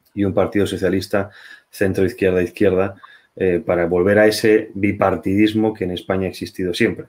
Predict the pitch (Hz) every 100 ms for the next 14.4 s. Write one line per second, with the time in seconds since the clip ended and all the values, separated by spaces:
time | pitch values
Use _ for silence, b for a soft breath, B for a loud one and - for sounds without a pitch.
0 | _ 87 - 85 - 92 95 85 82 -
1 | 95 90 87 85 - 87 87 87 80 80
2 | 82 - 80 73 76 95 117 B B B
3 | 98 113 113 104 95 98 - 135 127 147
4 | - - _ - - 87 82 98 98 92
5 | 87 90 - 98 95 92 - 87 85 98
6 | 90 90 90 - 110 107 127 - b b
7 | b _ - 107 107 110 113 - 92 98
8 | 95 87 90 - 92 90 - 95 92 90
9 | 85 - 90 87 - 92 92 98 87 -
10 | 92 90 85 85 82 80 80 78 - _
11 | _ B B B B _ _ _ - 98
12 | 110 135 123 127 117 120 135 113 - -
13 | - - 117 - 98 87 - 90 87 85
14 | 90 92 104